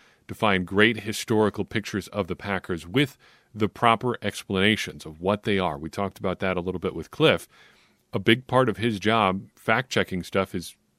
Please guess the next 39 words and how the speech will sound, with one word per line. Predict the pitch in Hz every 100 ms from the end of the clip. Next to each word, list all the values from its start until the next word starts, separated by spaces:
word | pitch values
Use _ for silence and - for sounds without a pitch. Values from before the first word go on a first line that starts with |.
| _ _
proving | - 117 120 120 101
who | 87 120
is | 110 110 117
and | 92
who | 90 113
isn't | 107 101 101 92
in | 82
pictures | - 127 127 101
and | 82
where | 85 110
they | 113
were | 107 85
taken | 113 117 92
and | 82
when | 87 107
they | 98
could | - 104
have |
been | 101
taken, | 95 107 104
stuff | - 110 -
like | 90 -
that. | 110 107 - - - _ _ _ _
You | -
don't | 107
have | 147 139
to |
worry | 139 175
about | 98 87 -
that | 90
with | 73 78
this | 87
book. | - 95 - -
All | 92 101
the | 101
photography | 131 110 82 82 - 92 -
is | 82 73 - -
credibly | - 78 78 78
sourced | 69 101 139 143 -